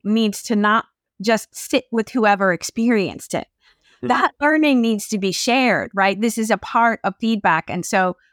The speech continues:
Speaker 1: to a degree, a failure needs to be celebrated so long as you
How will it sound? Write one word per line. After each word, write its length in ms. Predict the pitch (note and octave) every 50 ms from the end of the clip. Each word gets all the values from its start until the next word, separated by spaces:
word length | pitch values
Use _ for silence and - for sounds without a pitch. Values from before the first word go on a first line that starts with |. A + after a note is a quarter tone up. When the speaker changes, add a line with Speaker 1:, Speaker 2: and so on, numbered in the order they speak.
| _ _ _ _ _ _ _ A3 -
Speaker 1:
to 140 | - C4 B3+
a 60 | B3
degree, 580 | G3+ F#3+ A3 F#3 G3 A3 A#3+ C4 B3 A3 G#3 - -
a 80 | G3 F3+ - _ -
failure 420 | B3+ B3 C#4+ C#4+ C#4 B3 B3 A#3+
needs 320 | G#3+ G#3+ A3 A3 G#3+ G#3 -
to 100 | - G#3
be 140 | F#3 F#3+
celebrated 1120 | E3+ - _ _ - - G3+ G3 F#3 G3+ B3 A#3+ C#4 D#4 D#4 E4 E4 E4+ E4 F4 F4 F4+ D#4 - _ _ _ _
so 280 | - - - B3 A#3+
long 360 | A3 A3 A3+ A3+ A#3 A#3+ A#3+ A3+
as 260 | G#3+ G#3+ G#3 G3+ - _ _ _ -
you 320 | F#3+ G3 F#3+ A3+ A#3